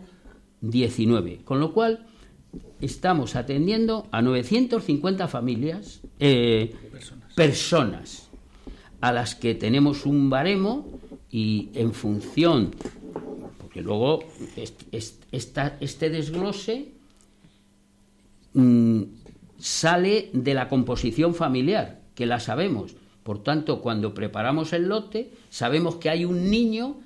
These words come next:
Speaker 1: de dos años. Y hay leche, y hay potitos, y hay no sé qué. Y tenemos o-, niños de tal. Quiere decirse que los lotes se preparan y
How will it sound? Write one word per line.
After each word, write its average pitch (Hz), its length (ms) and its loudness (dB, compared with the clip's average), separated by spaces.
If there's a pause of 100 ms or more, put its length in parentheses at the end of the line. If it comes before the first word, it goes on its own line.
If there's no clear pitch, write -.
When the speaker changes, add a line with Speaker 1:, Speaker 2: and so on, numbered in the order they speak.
(140)
Speaker 1:
de 113 220 -4
dos 135 220 -6
años. 90 400 -12 (340)
Y 104 120 -12
hay 98 160 -6
leche, 175 640 -2
y 139 140 -4
hay 104 120 -4
potitos, 196 880 -4
y 131 40 -4
hay 120 100 -4
no 127 140 -2
sé 120 160 -8
qué. - 240 -12 (260)
Y 110 120 -4
tenemos 143 520 0
o-, 143 200 -2
niños 180 520 2
de 110 80 -10
tal. - 220 -16 (480)
Quiere 196 180 -2
decirse 185 320 -8
que 139 120 -6
los 117 200 -4
lotes 214 500 -4
se 113 120 -8
preparan 160 640 -4 (380)
y 214 300 -4